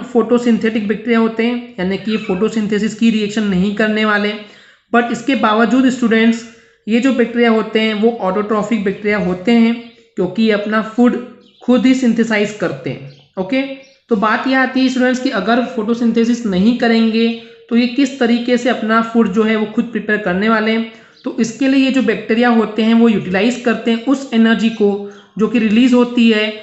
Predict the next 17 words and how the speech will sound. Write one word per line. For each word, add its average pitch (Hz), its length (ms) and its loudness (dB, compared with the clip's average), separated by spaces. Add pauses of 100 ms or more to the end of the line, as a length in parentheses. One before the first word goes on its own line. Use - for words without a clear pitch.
(300)
organic 220 680 0
and 226 220 -2
inorganic 202 480 -2
substance 214 380 -4
का, - 120 -4
जब 196 200 -2
ये 226 200 -2
oxidation 185 500 -4
करते 147 320 -8
हैं। - 260 -12 (600)
तो 294 60 -2
difference 254 480 0
समझ 269 180 2
में 262 120 4
आना 233 140 4
चाहिए 233 220 2
students, 220 440 0